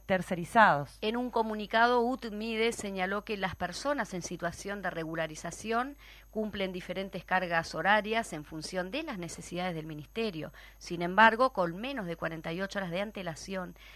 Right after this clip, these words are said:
Speaker 2: las autoridades, eh, comunica-, comunicaron a quienes tienen cargas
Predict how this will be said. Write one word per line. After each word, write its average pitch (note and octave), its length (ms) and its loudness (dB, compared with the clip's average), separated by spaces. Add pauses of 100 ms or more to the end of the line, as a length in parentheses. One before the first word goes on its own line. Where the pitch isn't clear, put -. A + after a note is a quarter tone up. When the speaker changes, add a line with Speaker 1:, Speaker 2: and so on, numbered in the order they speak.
(140)
Speaker 2:
las F3 180 -6
autoridades, F#3+ 800 0
eh, E3+ 260 -2
comunica-, F3 560 -2 (120)
comunicaron A3+ 800 4
a E3+ 140 -2
quienes E3 280 -8
tienen A3+ 300 -6
cargas F#3+ 340 0